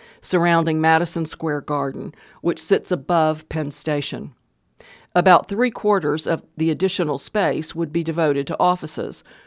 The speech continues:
while the rest would provide ground-level storefronts, up to eighteen hundred residential units, and a four hundred and seventy-two room hotel. The towers would include new entrances to the transit station.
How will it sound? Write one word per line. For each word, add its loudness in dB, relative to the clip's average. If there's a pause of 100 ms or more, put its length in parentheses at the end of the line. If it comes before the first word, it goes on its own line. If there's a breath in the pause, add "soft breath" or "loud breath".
while 4
the 2
rest 0
would -4
provide -2
ground-level -4
storefronts, 0 (220)
up -2
to 0
eighteen 0
hundred -2
residential -2
units, 0 (360 soft breath)
and 4
a 2
four 2
hundred -2
and -4
seventy-two -6
room -6
hotel. 2 (600 soft breath)
The -2
towers 6
would -2
include 0
new 0
entrances -2
to -6
the -4
transit -6
station. -6